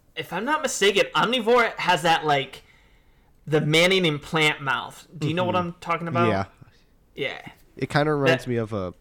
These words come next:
Speaker 2: a, a Demogorgon from Stranger Things. If
Speaker 1: I
Speaker 2: you've ever
Speaker 1: haven't
Speaker 2: seen
Speaker 1: seen
Speaker 2: that.
Speaker 1: that. I haven't,
Speaker 2: Oh.
Speaker 1: but if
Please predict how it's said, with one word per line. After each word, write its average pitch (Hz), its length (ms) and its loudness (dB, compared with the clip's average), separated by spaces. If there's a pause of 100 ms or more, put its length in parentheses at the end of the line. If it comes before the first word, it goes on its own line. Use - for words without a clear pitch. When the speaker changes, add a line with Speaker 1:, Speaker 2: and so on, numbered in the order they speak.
(120)
Speaker 2:
a, 98 140 -12 (960)
a 85 60 -14 (200)
Demogorgon 90 680 -6
from 85 380 -10 (120)
Stranger 92 440 -12
Things. 87 420 -14 (2250)
If 120 100 -4
Speaker 1:
I 135 40 -8
Speaker 2:
you've - 100 -2
ever 120 100 -4
Speaker 1:
haven't 92 140 -4
Speaker 2:
seen - 180 -6
Speaker 1:
seen 135 60 -6
Speaker 2:
that. 139 200 -4
Speaker 1:
that. - 80 -20 (440)
I 143 140 0
haven't, 135 400 -2
Speaker 2:
Oh. - 40 -20
Speaker 1:
but 127 280 -4
if 147 100 -2